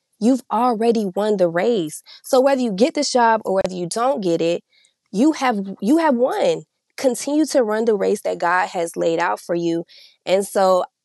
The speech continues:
from that, I w-, I went back to remembering what my Heavenly Father says about me. It's not about what the enemy or what a friend says or, uh, somebody I don't know. Like, it's not about that. It's literally about what God says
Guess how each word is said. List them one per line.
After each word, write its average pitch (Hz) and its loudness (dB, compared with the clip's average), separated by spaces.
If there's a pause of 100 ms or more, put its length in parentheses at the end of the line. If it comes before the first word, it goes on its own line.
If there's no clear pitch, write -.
(200)
from 208 -2
that, 233 -2
I 180 -2
w-, 208 -4 (100)
I 196 0
went 196 -2
back 196 -6
to 180 -4 (540)
remembering 226 -2
what 175 -6
my 190 -4 (100)
Heavenly 202 -4
Father 185 -2
says 170 -4
about 160 -4
me. 180 -4
It's 190 -6
not 262 -2
about 247 -2
what 214 -4
the 190 -6
enemy 202 -2
or 175 2
what 180 0 (380)
a 170 -4
friend 226 -4
says 202 0
or, 165 -2
uh, 165 -8
somebody 214 0
I 190 2
don't 185 -2
know. 190 0
Like, 175 -2
it's 214 0
not 233 -2
about 180 -2
that. 170 -4
It's 180 -4
literally 208 0
about 170 -2
what 170 -2
God 175 -4
says 165 -6